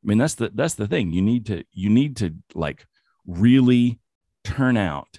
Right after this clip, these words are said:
and really blow out everything so the Republicans could say, "Wait a minute, you mean we gerrymandered everything and black people showed up to vote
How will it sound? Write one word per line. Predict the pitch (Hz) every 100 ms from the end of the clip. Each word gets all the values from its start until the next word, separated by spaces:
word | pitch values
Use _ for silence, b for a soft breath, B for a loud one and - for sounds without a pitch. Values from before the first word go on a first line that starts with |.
| _
and | 85 87
really | 107 107 98
blow | 85 78 101 110 120 107
out | 98 92 -
everything | 101 98 - - 95
so | 82
the | 80
Republicans | 80 87 92 95 78
could | 76
say, | - 80
"Wait | 85 95
a |
minute, | 71 71
you | 85 90
mean | 87 80
we | 104
gerrymandered | 90 98 104 110 101 104 101 98 95 - 98
everything | 95 101 104 104 101 - b b b b _
and | 82 78 69 69 - _ _
black | 92 82 90 107 - -
people | 110 104 92
showed | - 104 101 104
up | 101 -
to | 78
vote | 65 87 110 -